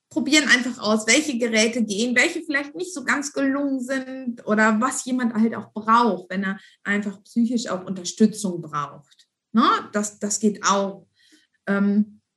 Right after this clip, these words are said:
gerade weil bei uns im, im Sportzentrum, ich weiß nicht, ob ihr beiden da schon mal wart und das dort schon mal gesehen habt, das haben wir versucht, möglichst barrierefrei zu bauen. Ähm,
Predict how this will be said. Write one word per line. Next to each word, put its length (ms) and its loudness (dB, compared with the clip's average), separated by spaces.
gerade 460 0
weil 240 4
bei 120 0
uns 380 -2
im, 480 6
im 240 0
Sportzentrum, 720 -2
ich 120 0
weiß 220 4
nicht, 140 -2
ob 140 -2
ihr 120 0
beiden 280 2
da 140 -2
schon 220 0
mal 420 6
wart 460 4
und 140 -2
das 160 -8
dort 280 -2
schon 80 0
mal 120 4
gesehen 300 2
habt, 140 0
das 180 0
haben 120 4
wir 80 2
versucht, 380 0
möglichst 600 10
barrierefrei 1000 2
zu 200 -12
bauen. 380 0
Ähm, 280 4